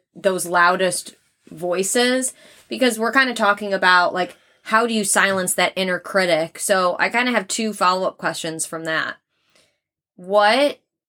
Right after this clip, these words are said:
what are some of the things that you felt like for you personally, your inner critic was saying, and who in your life had the loudest voices for you in helping you discover who you were?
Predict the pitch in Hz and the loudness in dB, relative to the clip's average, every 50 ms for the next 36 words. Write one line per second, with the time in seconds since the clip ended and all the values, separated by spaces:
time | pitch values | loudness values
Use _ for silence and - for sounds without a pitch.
0 | _ _ _ _ _ _ _ _ _ - 185 190 220 240 254 277 294 285 - - | _ _ _ _ _ _ _ _ _ -12 -4 0 2 4 4 4 4 2 2 0
1 | 240 240 233 214 208 196 202 208 202 202 202 202 190 - 196 - - 190 190 - | 0 0 0 -4 -4 -4 -2 -2 -2 -2 -2 -4 -4 -4 -4 -4 -2 -6 -6 -4
2 | - - 190 185 190 - - 180 190 180 165 165 165 - - - 190 185 180 175 | 0 2 2 2 2 0 0 0 2 4 2 2 0 -6 -10 -6 -6 -6 -4 -2
3 | 185 185 180 - - - 196 196 196 - - 180 170 165 160 156 156 156 156 160 | -4 -4 -4 -4 0 0 0 2 0 -2 -4 -4 -4 -4 -4 -4 -4 -4 -6 -8
4 | 165 160 _ _ _ - 180 196 190 - 202 202 196 185 180 - - 202 190 185 | -10 -12 _ _ _ -2 0 0 0 2 0 2 2 0 0 2 0 2 2 2
5 | 180 - 170 170 165 - - - 202 202 202 185 165 156 156 156 160 160 _ _ | -2 -2 -4 -4 -4 -2 0 2 2 2 2 2 0 -2 -4 -6 -8 -12 _ _
6 | _ _ _ _ _ _ _ _ _ _ _ - 196 202 196 190 - - 262 277 | _ _ _ _ _ _ _ _ _ _ _ 0 0 2 0 0 -4 -4 -2 0
7 | 294 320 294 254 214 190 175 175 175 185 208 226 214 175 175 170 170 - - - | 2 2 2 2 0 -2 -2 -2 0 2 4 4 4 2 0 -4 -6 -10 -14 -20
8 | _ _ _ _ _ _ _ _ _ _ - - 214 214 208 - 202 190 175 196 | _ _ _ _ _ _ _ _ _ _ -4 0 2 2 4 4 2 2 4 4
9 | 190 202 202 196 196 190 - 151 160 175 196 202 202 - 180 127 95 - - - | 4 4 4 2 -2 -6 -6 -6 -2 0 0 2 0 0 -4 -4 -6 -8 -10 -10
10 | - 175 156 110 80 73 62 - - _ _ _ _ - - - 196 196 208 196 | -8 -8 -8 -8 -8 -8 -10 -10 -14 _ _ _ _ -10 -6 -4 -2 2 4 4
11 | 202 202 208 196 190 185 185 185 180 180 180 180 175 - _ _ _ - - 185 | 4 4 2 0 0 0 -2 -2 -2 -4 -4 -6 -10 -14 _ _ _ -8 -6 -6
12 | 180 - - - 202 202 196 160 170 165 160 160 165 151 _ _ _ - 202 202 | -4 -4 0 2 4 4 4 2 0 -2 -2 -2 -6 -10 _ _ _ -4 -2 -2
13 | 190 190 180 170 - - - 170 170 175 170 160 - - 165 - - | -2 -2 -4 -8 -10 -14 -10 -8 -6 -6 -6 -6 -6 -6 -8 -8 -10